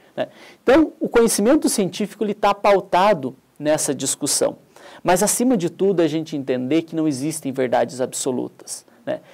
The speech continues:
Que as verdades, de certa forma, elas são relativas e passíveis de serem, é, refutadas, né? Dentro dessa mesma linha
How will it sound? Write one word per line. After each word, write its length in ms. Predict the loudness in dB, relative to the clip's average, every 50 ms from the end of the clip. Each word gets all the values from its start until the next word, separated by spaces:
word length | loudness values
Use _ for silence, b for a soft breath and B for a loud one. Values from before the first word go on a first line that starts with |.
| b b b b
Que 80 | -2
as 120 | -2 0 4
verdades, 560 | 4 4 6 6 6 6 4 4 2 -2 -2
de 80 | -2
certa 320 | -2 2 2 2 2 2 0
forma, 280 | 0 0 0 2 2
elas 180 | 0 0 -2 -4
são 200 | -2 -2 -2 0
relativas 640 | 0 2 0 0 0 -2 -4 -4 -2 0 0 -2
e 60 | -2 -4
passíveis 880 | -2 -2 -2 0 -2 -4 -2 0 0 0 0 -2 -4 -6 -6 -8 -12 _ b b b b b b b b
de 200 | -12 -6 -4 -2
serem, 680 | -2 -2 0 2 2 4 4 4 4 4 2 0 -4 B B B B B B 0
é, 680 | 2 4 6 6 6 6 6 6 6 4 4 0 -6 -8 -12 -16 _ _ -12 -6
refutadas, 1040 | -2 -2 -2 0 -2 -6 -4 0 0 2 2 2 0 -2 -12 -16 -14 -14 -14 -14 _ -8
né? 240 | -4 -4 -4 -4 -4 b b b b b b b b _ _ _ _ _ _ _ _ B B B B B B B B B B B B B B B B B B -4
Dentro 360 | 0 4 4 4 6 4 4
dessa 300 | 4 4 4 4 2 0
mesma 480 | 2 4 4 4 4 2 0 0 0
linha 600 | 2 2 2 2 2 2 2 2 0 0 -2 -8